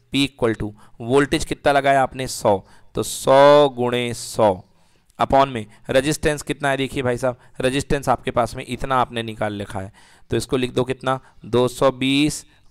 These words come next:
गुणे बाईस और upon में छः, तो छः कहाँ चला गया, ऊपर चला गया, ठीक है ना, सॉरी सिक्सटीन, हाँ छः है बेटा। चलिए काटाकुटी करते हैं, तो यहाँ पे ज़ीरो से ज़ीरो क्या हो गया,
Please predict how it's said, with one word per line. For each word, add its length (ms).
गुणे 500
बाईस 640
और 200
upon 300
में 160
छः, 380
तो 100
छः 260
कहाँ 240
चला 240
गया, 220
ऊपर 300
चला 240
गया, 200
ठीक 140
है 60
ना, 140
सॉरी 300
सिक्सटीन, 480
हाँ 180
छः 160
है 120
बेटा। 180
चलिए 320
काटाकुटी 460
करते 300
हैं, 220
तो 60
यहाँ 300
पे 760
ज़ीरो 280
से 120
ज़ीरो 220
क्या 160
हो 100
गया, 160